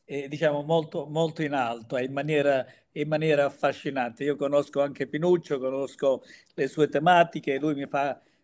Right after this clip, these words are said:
mi fa, mi ha fatto scoprire, anche se un po' lo conoscevo, Cassirer, eccetera. Io sono assolutamente d'accordo con te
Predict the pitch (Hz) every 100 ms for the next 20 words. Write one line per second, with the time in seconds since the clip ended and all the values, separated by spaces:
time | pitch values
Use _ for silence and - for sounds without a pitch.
0 | _ 147 143 151 151 143 147 - 147 147
1 | 135 - 143 170 196 156 170 165 151 156
2 | 147 170 160 147 143 143 - 151 147 135
3 | 139 127 - 160 156 139 139 - 123 -
4 | 123 117 _ - - _ - 220 - 220
5 | 196 - 220 220 233 262 247 214 220 208
6 | - 226 214 190 170 175 170 - 196 135